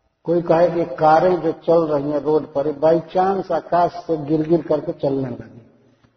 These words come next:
ये कोई बुद्धि है? कोई पूछे कि कारें इतनी कहां से जा रही हैं रोड पर, कोई नहीं, अकस्मात आकाश से टपक टपक करके रेंगने लगी,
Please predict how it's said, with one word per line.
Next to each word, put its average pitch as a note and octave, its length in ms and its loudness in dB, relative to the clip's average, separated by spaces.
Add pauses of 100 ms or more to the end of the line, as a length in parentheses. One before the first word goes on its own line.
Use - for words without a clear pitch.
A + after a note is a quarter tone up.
(960)
ये C#3 100 -10
कोई D3+ 360 4
बुद्धि C#3 580 0
है? A#2+ 380 -6 (880)
कोई D3 120 -4
पूछे F#3+ 380 0
कि G3+ 200 0
कारें E3 640 2
इतनी F#3 320 -2
कहां F3+ 360 -6
से E3+ 180 -14
जा F3 160 2
रही E3 200 0
हैं D#3+ 120 -2
रोड E3 200 0
पर, - 520 -8 (960)
कोई A#3 200 0
नहीं, A#3+ 180 -4
अकस्मात G#3 880 0
आकाश G3 480 4
से F#3+ 80 -2
टपक F#3+ 600 0
टपक F3+ 380 0
करके F3 320 0
रेंगने D#3 420 2
लगी, - 520 -18